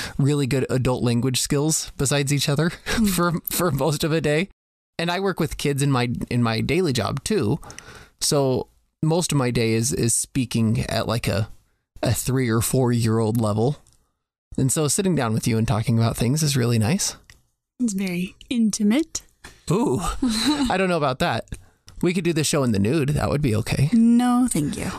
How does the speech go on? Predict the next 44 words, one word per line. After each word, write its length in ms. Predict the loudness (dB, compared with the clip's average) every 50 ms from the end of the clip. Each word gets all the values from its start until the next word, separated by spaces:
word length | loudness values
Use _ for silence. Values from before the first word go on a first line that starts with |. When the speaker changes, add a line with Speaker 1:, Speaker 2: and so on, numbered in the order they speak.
| -10 -8 -4 -2
Speaker 1:
This 120 | -2 -2
is 60 | 0
the 120 | 0 -2 0
second 260 | 0 -2 -2 -2 -2
week 180 | -2 -2 0 0
in 60 | 0
a 60 | 2
row 120 | 2 0
that 120 | 0 0 0
we've 140 | 0 0 0
talked 200 | -2 -2 -2 0
about 180 | 0 0 2
me 140 | 2 2 2
being 240 | 0 0 0 2 2
nude, 240 | 0 0 0 -2 -2
though. 180 | -2 -2 -4 -6 -6 -4 -2
Speaker 2:
<laughs> 1300 | -2 -2 -2 -4 -6 -8 -10 -12 -14 -16 -18 -20 -20 -18 -16 -16 -16 -16 -16 -18 -18 -18 -18 -10 -6
Speaker 1:
That's 180 | -4 -4 -2 -2
kinda 200 | -2 -2 -2 -2
nice. 320 | -2 -2 -2 -4 -4 -6 -8 -12 -20 -20 -20 _ _ _ _ -2
Speaker 2:
No. 260 | -2 -2 0 -2 -4 -4 -2 -2
Speaker 1:
Not 200 | -2 0 0 -2
that 140 | -2 -2
kind 160 | -2 -2 -2 0
of 60 | 0
podcast. 520 | -2 -2 -2 -2 -4 -4 -4 -4 -4 -6 -6 -6 -6 -6 -4 -2 0 0 0 -2 -4 -4 -2
<laughs> 40 |
I 100 | -2 -2
do 140 | 0 0 0
wanna 140 | 0 0 0
thank 220 | 0 0 -2 0
everybody, 320 | 0 0 0 0 0 -2 -2
though, 160 | 0 -2 -2
that 240 | -2 -4 -6 -6 -8
tur-, 380 | -6 -2 -2 0 0 0 0 -2
uh, 280 | -2 0 0 2 0 0
tuned 260 | 0 0 0 0 2
into 500 | 2 0 0 0 0 0 2 2 2 2
episode 420 | 2 0 0 -2 -2 0 0 0
one 340 | 0 0 0 0 0 -2 -2 -4 -4 -4
of 180 | -2 -2 0 0
The 80 | 0
Media 280 | 0 0 0 0 0 0
Files 480 | 0 -2 -2 0 0 0 0 0 -2